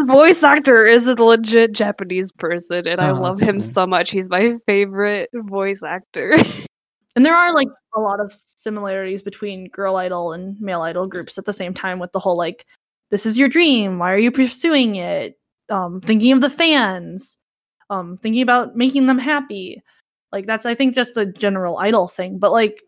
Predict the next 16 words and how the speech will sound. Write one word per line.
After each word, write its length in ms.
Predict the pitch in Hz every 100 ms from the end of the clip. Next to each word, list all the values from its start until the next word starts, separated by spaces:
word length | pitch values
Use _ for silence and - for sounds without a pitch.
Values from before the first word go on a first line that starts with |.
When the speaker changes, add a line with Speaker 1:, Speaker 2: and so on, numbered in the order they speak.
| _ -
Speaker 3:
with 160 | 269 240
Nagi, 640 | 262 311 311 226 214 202
like, 340 | 220 208 208 _ _ -
that's 200 | - 294
the 100 | 480 480
first 260 | 269 294 302
time 260 | 320 311 285
in, 140 | 247
like, 140 | 233 214
an 120 | 196
anime 320 | 208 226 226
I've 240 | 208 190 208
ever 200 | 220 226
heard 340 | - 220 214
a 280 | 196 196 190
fake 600 | - - 214 233 - -